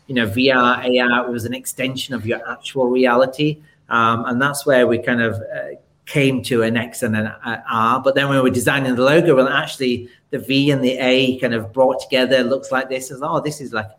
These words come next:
you know, it fits really well." Um, but it was only after we'd named the company X R Games did the, uh, V R industry, A R industry begin to coin the phrase X R, and did that kind of become widely accepted.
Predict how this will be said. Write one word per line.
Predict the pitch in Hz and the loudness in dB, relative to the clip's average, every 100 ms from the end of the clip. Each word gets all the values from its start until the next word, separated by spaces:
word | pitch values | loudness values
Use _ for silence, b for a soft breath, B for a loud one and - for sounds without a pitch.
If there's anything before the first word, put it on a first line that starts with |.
| _ _ - | _ _ -10
you | 123 | -4
know, | |
it | 104 - - | -4 -6 0
fits | 147 - - | 0 0 -2
really | 123 113 107 | 2 4 4
well." | 104 104 120 135 B B - | 4 2 0 -4 B B -6
Um, | 120 120 117 | 0 2 4
but | 139 | 2
it | 147 | 4
was | 139 | 4
only | 165 170 156 156 | 4 4 2 2
after | 156 147 - 170 | 0 -2 0 0
we'd | 139 131 | 0 2
named | 139 143 135 | 2 2 0
the | 135 | -4
company | 135 110 113 113 | -6 -10 -8 -6
X | 113 - | -8 -6
R | 101 | -6
Games | 98 104 107 104 b b - | -4 -2 -2 -6 b b -6
did | 120 104 101 - | -4 -4 -8 -4
the, | 120 113 110 107 110 - | -2 -2 -2 -4 -6 -8
uh, | 113 107 | -10 -2
V | 135 | 0
R | 131 117 113 | 2 2 -2
industry, | 123 123 110 127 120 | -6 -8 -8 -6 -2
A | 123 123 | 0 2
R | 117 | 0
industry | 110 101 117 | -4 -6 -8
begin | 104 127 123 117 | -6 0 0 0
to | - | -8
coin | - 131 127 120 | -6 -2 -2 -2
the | |
phrase | 117 117 110 101 - | -4 0 0 -2 -8
X | - 120 - 117 | -14 -12 -6 -2
R, | 107 101 104 B B B | 0 2 0 B B B
and | 123 120 107 | -4 -2 -2
did | 117 101 | 0 0
that | 127 - | -2 -2
kind | 120 | -2
of | 107 | -2
become | 107 104 117 110 | -6 -4 -4 0
widely | 113 117 113 107 104 | 0 0 0 -2 -2
accepted. | 104 - 117 - - 143 | -2 -4 -6 -6 -6 -8